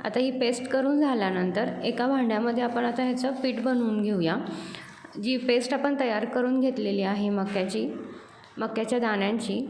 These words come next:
ती आता ह्या भांड्यामध्ये आपण काढून घेऊया. त्याच्यामध्ये एक वाटी ज्वारीचं पीठ, अर्धी वाटी तांदळाचं पीठ मिक्स करून घेऊया आणि त्याच्यामध्ये एक चमचा हळद,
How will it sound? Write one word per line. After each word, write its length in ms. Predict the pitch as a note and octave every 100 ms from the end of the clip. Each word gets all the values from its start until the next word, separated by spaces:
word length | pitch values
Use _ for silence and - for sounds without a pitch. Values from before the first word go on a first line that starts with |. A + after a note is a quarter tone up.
| -
ती 80 | G#3+
आता 220 | G#3 G#3+ G#3+
ह्या 600 | A2 A3+ A3 G#3 - - A3+
भांड्यामध्ये 600 | A3+ G3+ G3 G3 G#3+ A#3+
आपण 300 | A3+ G#3 G#3+
काढून 380 | A3 G3 G#3+
घेऊया. 340 | A#3 A#3 F3+ F3+ F#3 - -
त्याच्यामध्ये 640 | A3+ A3+ G#3+ A3 G#3 B3+ - - - - -
एक 260 | A3 A#3 A#3
वाटी 520 | C4 C4 C#4 E4+ E4+ - G#3
ज्वारीचं 580 | A#3 A3 G3+ G#3 - G#3+
पीठ, 280 | - A3+ D4+ - - - - - - -
अर्धी 340 | A#3 A#3 A3+
वाटी 600 | C4+ C#4 C4+ A3+ D#4 - - -
तांदळाचं 500 | A3+ G#3+ G#3 G#3 A3+
पीठ 280 | A3+ A3+
मिक्स 340 | G#3+ A3 F3+ G#3+
करून 460 | F#3+ G3 F#3+ F#3+
घेऊया 360 | F#3+ F#3+ E3+ F3 C4 - - - -
आणि 160 | F#3+ G3+
त्याच्यामध्ये 680 | G#3+ G3+ G3+ G3+ G3 B3 C4+ -
एक 200 | A3+ A3+
चमचा 380 | B3 A3+ A3 A3
हळद, 340 | A3 G#3+ G3+